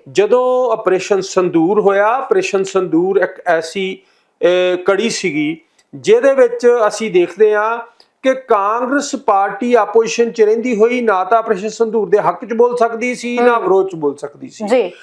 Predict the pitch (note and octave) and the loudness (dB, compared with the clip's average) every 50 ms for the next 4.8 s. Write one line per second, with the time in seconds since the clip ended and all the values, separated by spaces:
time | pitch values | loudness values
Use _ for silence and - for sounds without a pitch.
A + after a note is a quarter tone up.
0 | - - - _ D3+ - A3+ B3+ C#4 D4 D4 D4 D4 D4+ D4 D4+ C#4+ - - A3 | -20 -20 -20 _ 0 2 2 2 2 0 0 -2 -2 0 0 0 0 0 0 0
1 | G#3+ G#3+ - C4+ C4+ - A#3+ A#3+ B3 C4 C#4+ C#4+ A3+ G#3+ C4+ C4 G#3 A3 C4+ C4+ | 0 0 0 -2 -2 0 -2 0 0 0 0 0 0 0 -2 -2 0 -2 -4 -2
2 | - D4 A3+ F#3 - - F#3 E3 E3 - - D#3+ D3 C3+ A#2+ G#2+ A2+ - - A#3 | -2 -4 -6 -4 -4 -2 -2 -2 -2 -4 -4 -2 -2 -2 -2 -4 -6 -8 -8 -8
3 | G#3+ E3+ D#3 - _ _ _ - - G3+ G#3+ A3+ A#3+ A#3+ - C4 C4 C4 C4+ C4+ | -8 -8 -10 -16 _ _ _ -6 0 0 0 0 0 -2 0 0 0 2 0 0
4 | C#4 C#4 C#4+ C#4 C#4 C#4 - - - - G3+ G#3+ A3 A3 A3+ A3 | 0 0 -2 -2 -2 -2 -4 -6 -4 0 0 2 2 2 0 -2